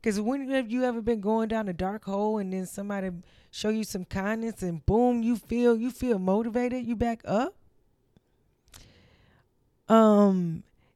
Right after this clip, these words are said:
it helps to make the world a happier place. One act of kindness can often lead to more. It says, "The more you do for others,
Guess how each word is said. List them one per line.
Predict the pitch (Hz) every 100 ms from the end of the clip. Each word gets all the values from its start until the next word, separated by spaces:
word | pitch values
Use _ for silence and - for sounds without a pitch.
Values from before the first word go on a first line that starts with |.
| _ -
it | 214
helps | 214 233 -
to | 233
make | 214 214 202
the | 196
world | 180 202 208 190
a | 180
happier | 180 - 202 240
place. | 247 214 170 196 - - _ _ - _ -
One | 214 240
act | 220 214 208
of | -
kindness | 190 180 180 175 -
can | 185 175 -
often | 185 - 190 180
lead | 170 156
to | - 180
more. | 165 147 147 180 _ _ _ _ _ _ _ _ _ _ _ _ _ _ _ _ _ _ _ - -
It | 202 196
says, | 214 202 175
"The | 196
more | 196 208 226
you | 233
do | 196 226
for | - 208 196
others, | 202 214 175 170 180 -